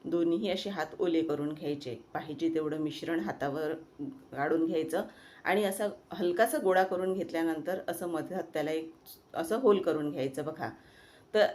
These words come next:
आणि असा हाताने आपल्याला तेलामध्ये सोडायचं आहे. आपण जे हे घट्ट असं मिश्रण केलेलं आहे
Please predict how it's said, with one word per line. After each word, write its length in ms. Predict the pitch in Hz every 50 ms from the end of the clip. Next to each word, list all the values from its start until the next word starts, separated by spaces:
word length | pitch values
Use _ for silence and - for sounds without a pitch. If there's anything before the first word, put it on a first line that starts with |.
| - -
आणि 200 | 175 175 196 196
असा 200 | 190 190 214 208
हाताने 400 | - - - - 131 151 170 240 330 - - -
आपल्याला 320 | 156 156 - 151 156 170
तेलामध्ये 520 | 170 170 156 139 139 143 139 139 190 214
सोडायचं 500 | 220 - - 170 147 135 - - - -
आहे. 260 | 113 127 139 - - - - - - - - - - - -
आपण 300 | - 180 175 220 233 233
जे 80 | 220
हे 160 | 254 285 247 240
घट्ट 400 | - - 202 - - - - 226
असं 200 | 233 - 277 240
मिश्रण 380 | 220 208 214 - 214 214 214
केलेलं 300 | 202 214 190 190 190 180
आहे 200 | 175 196 196 180